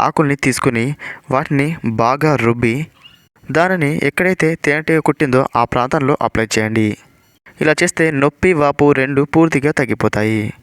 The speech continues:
గునగ చెట్టు అంటే తెలిసే ఉంటుంది. ఈ గునగ చెట్టు ఆకులు కూడా తేనెటీగ నొప్పిని వెంటనే తగ్గిస్తుంది. గునగ చెట్టు అంటే మన బతుకమ్మ పండుగలలో ఈ పూలని ఎక్కువగా ఉపయోగిస్తూ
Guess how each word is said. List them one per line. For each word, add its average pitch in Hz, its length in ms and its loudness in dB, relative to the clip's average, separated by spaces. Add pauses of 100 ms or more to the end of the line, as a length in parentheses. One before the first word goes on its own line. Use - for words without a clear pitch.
(1200)
గునగ 196 200 4 (100)
చెట్టు 190 200 2 (140)
అంటే 147 180 -2 (200)
తెలిసే 123 300 0
ఉంటుంది. 110 340 0 (320)
ఈ - 20 6 (220)
గునగ 175 180 4 (100)
చెట్టు 175 220 2 (200)
ఆకులు 151 300 2
కూడా 123 160 2 (840)
తేనెటీగ 180 500 2
నొప్పిని 135 320 0 (440)
వెంటనే 147 400 0
తగ్గిస్తుంది. 110 540 0 (720)
గునగ 165 360 2
చెట్టు 190 180 2 (140)
అంటే 135 180 0 (280)
మన 123 120 -2 (260)
బతుకమ్మ 160 340 0 (100)
పండుగలలో 143 480 2 (480)
ఈ - 20 6 (100)
పూలని 170 320 4 (200)
ఎక్కువగా 160 460 2
ఉపయోగిస్తూ 131 400 0